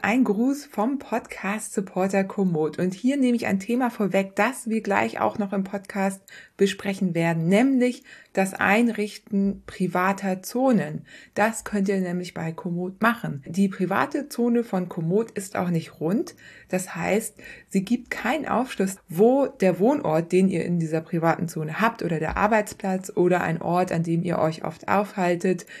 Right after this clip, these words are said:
genau liegt. Auf allen geteilten Touren, auch rückwirkend, verschwindet dann quasi genau diese Zone,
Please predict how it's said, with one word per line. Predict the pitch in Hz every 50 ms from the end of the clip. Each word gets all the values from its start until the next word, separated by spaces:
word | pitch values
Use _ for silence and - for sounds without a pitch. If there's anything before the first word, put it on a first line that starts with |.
| - - - - - _ -
genau | 233 254 226 165 156 160
liegt. | 196 233 247 226 170 - - - - - - - - _ _ _
Auf | 170 170 165 - -
allen | - 240 277 311 294 285 262
geteilten | 240 208 196 - - 214 220 226 226 226 - 196 190
Touren, | 190 - - 214 214 220 220 208 - -
auch | - 247 277 262 277 -
rückwirkend, | 202 240 262 - - - - 170 165 165 165 - - 190 214 226 220 - - - - - - - - - _ _ _
verschwindet | - - 196 190 190 - - 214 220 233 233 233 226 226 - - _ _ _
dann | - 175 180 185 185 190 190 196 190 190 -
quasi | - - 180 170 165 156 160 165
genau | 170 165 175 180 180 185
diese | 180 175 180 165 170 170
Zone, | - - - 170 170 175 180 180 180 170